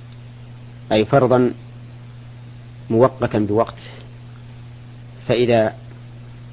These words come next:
أخرجه الإنسان عن وقته لم يصح إلا لعذر، بقول النبي صلى الله عليه وسلم: "من نام عن صلاة أو نسيها فليصليها إذا ذكرها".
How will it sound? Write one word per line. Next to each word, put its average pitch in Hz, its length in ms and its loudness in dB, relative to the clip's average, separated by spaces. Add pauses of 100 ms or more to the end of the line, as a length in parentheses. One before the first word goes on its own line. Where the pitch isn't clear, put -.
(2750)
أخرجه 120 400 4
الإنسان 110 460 4 (1400)
عن 110 100 0
وقته 117 380 4 (1500)
لم 120 200 2
يصح - 360 -2 (540)
إلا 123 260 8
لعذر، 113 320 4 (920)
بقول 117 260 6
النبي 107 320 2
صلى 104 180 -6
الله 110 260 2
عليه 101 100 -2
وسلم: 123 300 2
"من 110 200 4
نام 123 200 8
عن 104 140 4
صلاة 113 320 6
أو 101 160 2
نسيها 113 380 2
فليصليها 110 680 0
إذا 104 240 2
ذكرها". - 400 -6